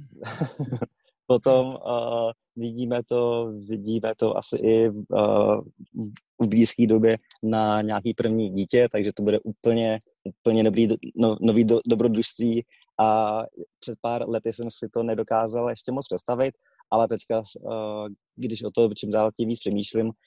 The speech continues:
tak se na to těším, protože to bude něco neskutečného, takže to bude jedno obritánské dobrodružství. A v plánu takhle dlouhodobýho ani vůbec nevím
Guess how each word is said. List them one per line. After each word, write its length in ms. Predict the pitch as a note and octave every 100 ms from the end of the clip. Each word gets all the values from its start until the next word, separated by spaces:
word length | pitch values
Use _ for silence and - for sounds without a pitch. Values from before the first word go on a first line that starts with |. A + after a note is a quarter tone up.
| _ -
tak 200 | G2+ -
se 260 | A2+ A2
na 220 | A2 G#2+ G#2
to 100 | A2+
těším, 400 | G#2 - A2+ A2+
protože 340 | G2+ G2+ G#2+ F#2+
to 60 |
bude 240 | G2 G#2 G#2 - _ G#2+
něco 240 | G2 A2
neskutečného, 760 | G2+ - G#2 G#2 - G#2 G#2+ A2+
takže 220 | - G2 G2
to 80 | G#2
bude 260 | G2 G2+ G2
jedno 320 | G#2 G#2 G#2+ -
obritánské 540 | G#2 G#2+ A#2+ A2+ - -
dobrodružství. 680 | A#2 A#2+ A2+ A#2 - B2 B2+ - _ _ _ _ _ _
A 60 | G#2+
v 40 | -
plánu 600 | - B2+ B2+ D3+ E3 E3+ E3+
takhle 320 | C3+ B2 C#3+
dlouhodobýho 840 | B2+ A#2+ B2+ C3+ D3 D3 D3 D3 D3+ _ _ _ _ _ A#2+
ani 220 | C#3 D3+
vůbec 360 | D3 E3 E3
nevím 360 | G3+ C3 G2